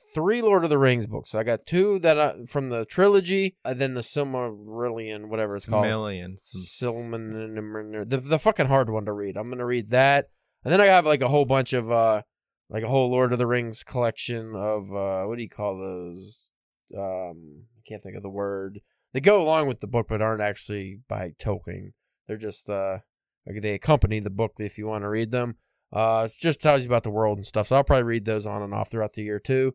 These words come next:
Speaker 1: Then I wanna read Nicholas Obregon's Unknown Male,
Speaker 2: Hmm.
Speaker 1: the final book in the, uh, Inspector Iwata trilogy.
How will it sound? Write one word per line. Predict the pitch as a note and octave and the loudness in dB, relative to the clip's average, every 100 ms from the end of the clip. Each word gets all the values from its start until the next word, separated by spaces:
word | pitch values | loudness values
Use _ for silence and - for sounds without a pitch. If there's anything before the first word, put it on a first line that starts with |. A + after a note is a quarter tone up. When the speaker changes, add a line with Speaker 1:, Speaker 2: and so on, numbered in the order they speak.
| _ - | _ 0
Speaker 1:
Then | F3 G#3+ G#3 | 2 4 2
I | E3 F3 F3 | 2 2 2
wanna | E3+ D#3+ | 0 0
read | D#3+ D3 | 0 2
Nicholas | E3 F3+ C#3+ | 2 4 6
Obregon's | E3 D#3 C#3+ C#3 C#3 C3 B2 A#2 - | 6 6 6 6 6 4 2 -4 -6
Unknown | C3+ C3+ B2+ | -2 0 -2
Male, | A#2 B2 C#3 D3 _ _ | 0 4 4 2 _ _
Speaker 2:
Hmm. | A#2+ A#2+ | -16 -8
Speaker 1:
the | A2+ A#2 A#2 A2+ A2 G#2+ - _ _ _ _ | 0 2 4 4 2 -2 -6 _ _ _ _
final | C3+ C3+ C3+ | 0 2 2
book | B2+ C3+ C3 | 4 4 4
in | - B2+ B2 A#2 | -4 -4 -4 -6
the, | A#2+ A#2 A#2 A2 G#2+ G#2 | -4 -4 -4 -4 -4 -4
uh, | G#2 G2+ G2 F#2+ F2+ F2+ | -2 -2 -2 -4 -4 -8
Inspector | A2+ - C3 - B2 A#2+ A2+ | -10 -4 -4 -2 -4 -2 -2
Iwata | A2+ G#2+ B2 C3 | -2 0 0 0
trilogy. | D#3+ E3 E3 E3 E3+ | 0 0 0 -2 -4